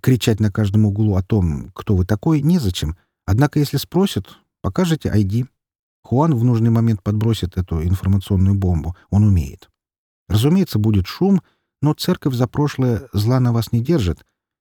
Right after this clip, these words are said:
и любое отвлечение накала от главной темы кризиса, хоть бы и на вас, делу поспособствует».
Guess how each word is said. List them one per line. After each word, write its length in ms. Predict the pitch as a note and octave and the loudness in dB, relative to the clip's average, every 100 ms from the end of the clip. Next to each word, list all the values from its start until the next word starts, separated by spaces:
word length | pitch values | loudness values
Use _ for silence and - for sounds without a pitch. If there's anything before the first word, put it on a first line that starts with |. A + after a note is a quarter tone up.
| _ - | _ 0
и 80 | |
любое 360 | A2+ B2 B2+ C3 | 2 2 2 0
отвлечение 560 | A2 A#2+ A2+ - G#2+ G#2+ | -2 -2 -2 0 2 2
накала 460 | A2 - G#2 G2 | 2 0 0 0
от 100 | F#2+ | 0
главной 420 | G#2+ G#2+ E2+ D#2+ | 0 2 2 0
темы 300 | E2+ F2+ E2+ | -2 -2 -2
кризиса, 540 | F#2 E3+ C3+ F#2+ - F2 _ _ _ | 0 0 0 -2 -4 -10 _ _ _
хоть 180 | - | -4
бы 160 | B2+ G2+ | 0 2
и 60 | E2 | 2
на 140 | E2 | 2
вас, 320 | A2+ F3 - _ _ | 0 -2 -8 _ _
делу 280 | - A#2+ F#3 | -2 0 0
поспособствует». 840 | - F#2 - - C#2+ - - - | -2 -6 -6 -6 -8 -10 -16 -16